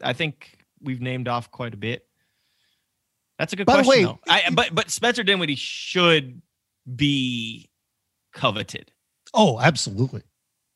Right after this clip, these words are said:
Speaker 2: Absolutely. So, I mean, outside of any players, we'll look to the buyout market. We, we talked about, you know, Drummond,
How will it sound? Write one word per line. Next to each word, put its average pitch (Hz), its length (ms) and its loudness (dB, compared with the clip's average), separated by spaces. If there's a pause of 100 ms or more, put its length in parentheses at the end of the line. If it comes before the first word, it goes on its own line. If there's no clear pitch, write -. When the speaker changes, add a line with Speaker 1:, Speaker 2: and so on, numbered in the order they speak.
Speaker 2:
Absolutely. 110 600 0 (560)
So, 190 220 4
I 190 40 6
mean, 180 220 2
outside 214 460 0
of 156 100 -2
any 151 160 0
players, 127 760 -2 (480)
we'll 156 180 6
look 190 180 4
to 185 60 0
the 160 100 6
buyout 147 340 4
market. 123 300 0
We, 156 200 -2
we 185 180 -2
talked 220 340 -4
about, 131 440 0
you 147 140 -4
know, 117 80 -2
Drummond, 113 640 0